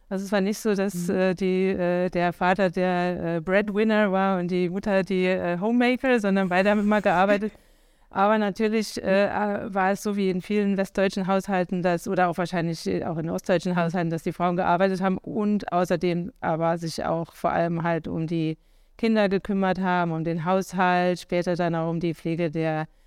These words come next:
Speaker 1: ähm, pflegebedürftigen Eltern beziehungsweise Schwiegereltern und so weiter. Also von daher bin ich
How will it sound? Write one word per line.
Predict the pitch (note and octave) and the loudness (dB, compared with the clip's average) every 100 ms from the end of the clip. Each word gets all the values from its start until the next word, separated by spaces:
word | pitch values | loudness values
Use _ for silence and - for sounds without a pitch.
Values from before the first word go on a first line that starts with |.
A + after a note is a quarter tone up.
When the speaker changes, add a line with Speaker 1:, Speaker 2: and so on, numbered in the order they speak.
| _ _ _ | _ _ _
Speaker 1:
ähm, | G3 E3+ E3 D#3+ D#3+ D#3+ | -4 -2 0 0 0 -2
pflegebedürftigen | - F3+ E3 D#3+ E3+ - E3+ D#3+ E3 E3 E3 | 0 0 0 0 -2 0 -4 -2 -4 -2 -4
Eltern | E3+ - - F#3 F#3+ F3+ | -4 -4 0 0 0 -2
beziehungsweise | E3+ F#3 F3+ F#3 F#3+ | -2 -2 0 -2 -2
Schwiegereltern | F#3+ G3 G3 F3+ F3+ F3+ E3+ | -2 0 2 2 2 0 -2
und | E3 | -2
so | E3+ | -2
weiter. | E3 E3 | 0 0
Also | E3 E3 | -2 -2
von | F#3 | -2
daher | E3 E3 E3+ D#3+ | 0 0 0 -2
bin | E3+ | -2
ich | E3+ - | -6 -8